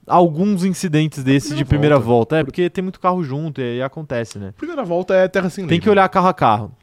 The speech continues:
Speaker 1: caso a caso.
Speaker 2: É, exato.
Speaker 1: Carro a carro também.
Speaker 2: Carro a carro também é bom.
Speaker 1: Carro a carro também. Tá aí, ó, tá aí. O,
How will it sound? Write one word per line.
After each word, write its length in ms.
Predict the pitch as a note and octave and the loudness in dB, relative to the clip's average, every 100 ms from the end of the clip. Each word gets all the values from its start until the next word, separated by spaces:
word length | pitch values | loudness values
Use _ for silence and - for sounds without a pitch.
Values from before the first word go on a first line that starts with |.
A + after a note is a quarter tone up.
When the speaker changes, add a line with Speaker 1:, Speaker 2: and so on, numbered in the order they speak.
| F#2+ | -4
Speaker 1:
caso 200 | C3 B2 | -2 -2
a 40 | |
caso. 300 | - G2+ G2 _ - | -2 -4 -6 _ -6
Speaker 2:
É, 200 | C3+ B2 | -4 -2
exato. 320 | A#2 G2+ - - | -4 -6 -8 -10
Speaker 1:
Carro 200 | A#2+ A#2+ | -6 -4
a 40 | |
carro 220 | A#2+ A#2 | -2 -2
também. 180 | C#3+ C#3 | -2 -2
Speaker 2:
Carro 100 | D3 | 0
a 40 | |
carro 160 | D3+ D#3 | 0 0
também 200 | D#3 E3 | 0 -2
é 20 | |
bom. 160 | C#3+ A2+ | -4 -8
Speaker 1:
Carro 140 | G#2 G#2 | -14 -18
a 40 | |
carro 140 | G#2 | -18
também. 280 | G#2 G#2+ F#2+ _ _ _ _ _ _ _ _ _ | -18 -20 -20 _ _ _ _ _ _ _ _ _
Tá 120 | C3+ | -8
aí, 220 | C3 B2 | -6 -4
ó, 160 | G#2+ F#2 | -6 -8
tá 180 | - A2+ | -12 -10
aí. 260 | G#2+ F#2+ A2 _ _ _ | -10 -12 -18 _ _ _
O, 1040 | - A#2 A#2 A2+ A2 G#2+ G#2 G2+ G2 F#2+ | -16 -12 -10 -10 -8 -10 -10 -12 -12 -14